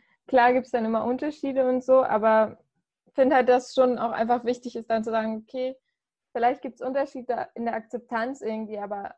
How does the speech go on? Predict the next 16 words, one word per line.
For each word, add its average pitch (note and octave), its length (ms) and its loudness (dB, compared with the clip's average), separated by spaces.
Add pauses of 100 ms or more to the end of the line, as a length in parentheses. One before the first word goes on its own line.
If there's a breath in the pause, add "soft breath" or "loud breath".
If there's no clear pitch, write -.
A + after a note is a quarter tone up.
halt G#3+ 200 -4
nicht A#3 160 -4
in A3+ 80 -4
der G#3+ 120 -4
Sportart, G#3+ 920 -2
weil G3+ 360 -6 (240)
das A#3 200 0
ist A#3+ 80 -8
ja A#3+ 120 2
dann A3+ 180 -2
schon A#3 420 -2 (360)
das G#3+ 180 -12
Gleiche G#3 540 -6
einfach. F#3+ 400 -14 (260)
Aber B3 420 4
wenn, A#3+ 600 -2